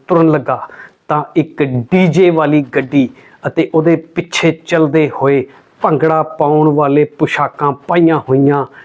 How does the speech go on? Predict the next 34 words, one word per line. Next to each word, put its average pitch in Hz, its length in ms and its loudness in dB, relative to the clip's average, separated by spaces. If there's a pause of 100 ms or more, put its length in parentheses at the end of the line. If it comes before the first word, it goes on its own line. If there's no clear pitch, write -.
(200)
ਨਚਾਰ 151 640 0 (1040)
ਔਰ 139 200 -2 (180)
ਗਾਣਿਆਂ 170 380 2
ਦੇ 170 140 2 (100)
ਬੋਲ 165 320 4
ਐਸੇ 151 360 0 (840)
ਕਿ 151 100 -2 (220)
ਕੀ 208 160 2
ਦਸੀਏ। 117 440 -2 (1000)
ਅਸੀਂ 202 360 0
ਤਾਂ 208 140 2 (120)
ਇਹੋ 185 220 2
ਜਿਹੇ 180 300 2 (120)
ਗਾਣੇ 156 280 2
ਤੁਹਾਨੂੰ 156 560 2 (340)
ਗੁਰੂ 165 240 4
ਦੀ 143 160 2
ਹਜ਼ੂਰੀ 147 360 2
ਦੇ 156 120 2
ਵਿੱਚ 156 260 -2
ਦੱਸਣਾ 165 500 -2
ਵੀ 170 100 2
ਨਹੀਂ 147 200 0
ਚਾਹੁੰਦੇ, 117 340 -4 (640)
ਕਿਉਂਕਿ 147 260 0 (100)
ਗੁਰੂ 156 220 2
ਦੀ 151 160 2
ਹਜ਼ੂਰੀ 190 360 2
ਦੇ 185 120 0
ਵਿੱਚ 160 300 -2
ਇਹ 156 140 -2 (100)
ਗਾਣੇ 139 280 -2 (120)
ਚਲਾਏ 139 380 0
ਗਏ 104 200 -12